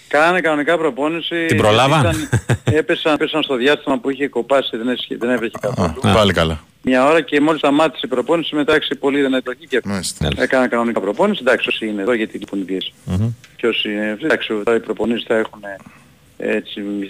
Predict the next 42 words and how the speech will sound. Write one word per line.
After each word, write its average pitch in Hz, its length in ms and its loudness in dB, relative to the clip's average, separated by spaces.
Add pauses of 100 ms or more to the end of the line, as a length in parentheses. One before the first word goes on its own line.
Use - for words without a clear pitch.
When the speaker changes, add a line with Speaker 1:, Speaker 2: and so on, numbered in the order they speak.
(140)
Speaker 1:
περισσότερο 113 500 0
ένταση, 147 560 0
το 120 120 -4
είπα 117 160 -2
και 104 100 -6
χθες, - 340 -10
ε, 113 360 -6 (120)
αυτές 123 200 -4
τις 104 120 -8
μέρες, 131 440 0
μέχρι 117 180 -4
να 113 60 -2
τελειώσει 110 240 -2
η - 80 -12
εβδομάδα, 101 220 -2 (300)
έτσι 123 240 -2
ώστε 110 540 0 (760)
να 131 220 4
είναι 131 160 4
ομάδα 127 340 4
έτοιμη 123 280 0
για 117 180 0
να 117 140 0
παίξει 117 240 -4 (180)
τα 113 100 -6
μάτς 113 180 -2
όταν 113 160 -4
επιστρέψουν 113 460 -6
από 104 240 -8
το, 110 80 -8 (540)
από 107 140 -14
τη - 60 -20
διακοπή 113 280 -4
των 113 140 -8
εθνικών 107 280 -4
ομάδων, 151 340 2
με 139 80 4
το 123 80 -2
παιχνίδι 131 280 0
με 117 60 -4
τον 110 100 0
Πανατολικό, 110 460 0